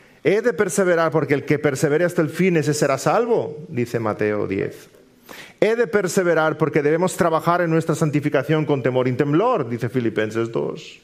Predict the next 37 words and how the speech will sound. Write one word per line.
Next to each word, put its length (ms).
He 160
de 120
perseverar, 680
y 100
dice 340
el 80
apóstol 420
en 140
Filipenses 560
tres, 260
"olvidando 540
ciertamente 580
lo 120
que 100
queda 200
atrás 380
y 60
extendiéndome 720
a 40
lo 120
que 60
está 200
delante, 380
prosigo 800
a 40
la 120
meta, 460
al 240
premio 340
del 140
supremo 480
llamamiento 600
de 140
Dios 300
en 140
Cristo 420
Jesús". 800